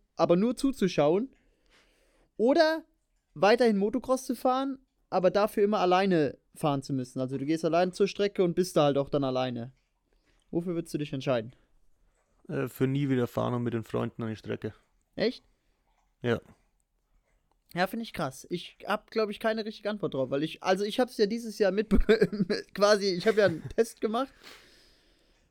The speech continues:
Speaker 1: Und wie gesagt, ich fand's kacke.
Speaker 2: Ja, kacke ist es schon.
Speaker 1: <laughs>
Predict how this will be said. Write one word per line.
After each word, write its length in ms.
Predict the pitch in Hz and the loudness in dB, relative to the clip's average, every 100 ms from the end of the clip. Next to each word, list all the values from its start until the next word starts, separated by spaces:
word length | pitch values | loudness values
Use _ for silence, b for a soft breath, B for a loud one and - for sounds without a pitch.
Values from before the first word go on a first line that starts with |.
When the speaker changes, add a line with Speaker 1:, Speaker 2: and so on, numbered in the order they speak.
| _ | _
Speaker 1:
Und 200 | - 202 | 2 2
wie 80 | 208 | 2
gesagt, 220 | 214 226 | 0 0
ich 120 | 175 - | 0 -4
fand's 200 | 202 - | -8 -6
kacke. 340 | - - - _ - - - _ _ _ _ _ b b b b | -6 -6 -10 _ -20 -20 -20 _ _ _ _ _ b b b b
Speaker 2:
Ja, 180 | 127 123 | -4 -4
kacke 340 | - 131 - | -4 -6 -4
ist 220 | 135 131 | -4 -6
es 140 | 131 - | -10 -8
schon. 180 | 123 | -2
Speaker 1:
<laughs> 60 | 120 | 2